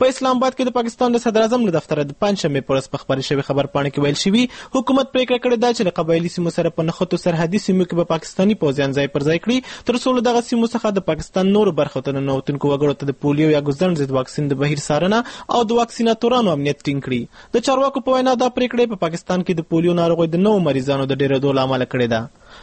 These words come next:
د پاکستان حکومت دا پریکړه تر هغې وروسته کړې چې د روغتیا نړیوال سازمان یا دبلیو ایچ او د روانې میاشت په شپږمه نیټه پر پاکستان سفري بندیزونه ولګول او د پاکستانیانو لپاره یې د بهرنیو سفرونو پر مهال د پولیو واکسین تصدیقي سند یا سرټیفیکیټ لرل لازمي وګرځول.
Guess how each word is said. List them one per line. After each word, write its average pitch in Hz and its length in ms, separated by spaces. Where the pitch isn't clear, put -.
د 254 140
پاکستان 269 400
حکومت 240 340
دا 247 160
پریکړه 240 360
تر 170 140
هغې 165 200
وروسته 165 280
کړې 254 280
چې - 60
د 254 100
روغتیا 240 320
نړیوال 214 360
سازمان 196 440
یا 185 120
دبلیو 175 320
ایچ - 140
او 180 140
د 165 80
روانې 156 340
میاشت 160 240
په 156 80
شپږمه 190 420
نیټه 240 520
پر 247 160
پاکستان 247 420
سفري 226 380
بندیزونه 220 440
ولګول 214 440
او 214 100
د 160 160
پاکستانیانو 214 560
لپاره 202 320
یې 180 160
د 165 100
بهرنیو 185 460
سفرونو 143 420
پر 151 160
مهال 208 240
د 220 100
پولیو 262 300
واکسین 254 400
تصدیقي 220 420
سند 170 320
یا 147 100
سرټیفیکیټ 165 520
لرل 160 240
لازمي 170 280
وګرځول. 131 560